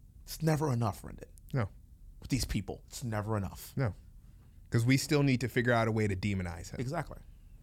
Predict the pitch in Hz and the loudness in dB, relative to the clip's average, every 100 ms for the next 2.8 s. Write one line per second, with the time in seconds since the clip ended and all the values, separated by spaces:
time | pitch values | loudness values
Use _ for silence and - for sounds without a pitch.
0 | - - - - 104 117 101 - 151 127 | -20 -20 -20 -12 -10 -6 -8 2 4 6
1 | 139 156 131 98 - - - - 131 120 | 6 4 4 0 -2 -16 -20 0 4 4
2 | 101 87 95 - - - 139 | 2 -2 -6 -12 -16 0 0